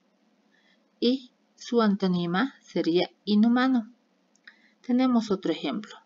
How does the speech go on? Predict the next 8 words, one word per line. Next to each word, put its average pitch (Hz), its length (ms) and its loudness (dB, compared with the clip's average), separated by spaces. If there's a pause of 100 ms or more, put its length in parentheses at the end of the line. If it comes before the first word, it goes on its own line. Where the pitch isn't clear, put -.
(280)
la 160 420 -4
palabra 190 640 -4
argumento. 180 800 -8 (560)
Si - 180 -12
quieres 151 440 0
formar 143 600 -6
un 151 100 -6
antónimo, 233 640 0